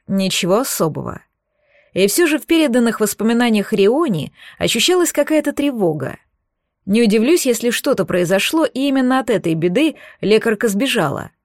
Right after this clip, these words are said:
От хорошей жизни не прячутся в другом мире, особенно если имеешь стабильный заработок и жильё. Проходя мимо торговых лавок, услышала крики. «Мясника обокрали!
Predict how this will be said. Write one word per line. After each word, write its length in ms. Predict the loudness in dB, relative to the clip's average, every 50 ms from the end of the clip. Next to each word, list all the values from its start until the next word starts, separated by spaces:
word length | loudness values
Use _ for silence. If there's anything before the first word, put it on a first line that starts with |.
| _ _ _ _ _ _ _ _ _ _
От 200 | -4 -4 -4 -2
хорошей 540 | -2 0 2 2 2 2 0 0 0 0
жизни 540 | 0 0 -2 -2 -2 -4 -4 -6 -8 -10 _ _ _ _ _ -2
не 160 | 0 0 0
прячутся 580 | 0 0 2 2 2 0 0 -2 -2 -2 -4
в 40 | -2
другом 380 | -2 -2 0 2 2 2 2 2
мире, 380 | 2 2 0 0 -2 -6 -10 -14 _ _ _ _ _ _ _
особенно 400 | -4 -2 -2 0 0 0 2 2
если 340 | 2 2 2 0 0 0 0
имеешь 280 | 0 2 2 0 0 -2
стабильный 460 | -2 0 0 2 2 2 2 0 -2
заработок 560 | -2 0 0 0 0 0 0 0 -2 -2 -2
и 40 | -2
жильё. 540 | -2 0 -2 -2 -2 -2 -4 -4 -4 -8 -12 _ _ _ _ _ _ _ _ _ _ _ _ _ _ _
Проходя 480 | 0 2 2 2 2 2 2 2 2 2
мимо 240 | 4 4 4 4
торговых 540 | 2 2 0 2 2 2 4 4 2 2 2
лавок, 380 | 2 2 2 4 2 0 0 0
услышала 560 | -4 -4 0 0 0 0 0 0 0 0 0
крики. 580 | 0 0 0 0 -2 -4 -6 -8 -8 -8 -8 -12 _ _ _ _ _ _ _ _ -6
«Мясника 600 | -2 -2 -2 -2 0 0 0 0 2 2 2 2
обокрали! 680 | 4 2 2 2 0 0 2 2 2 2 0 -2 -4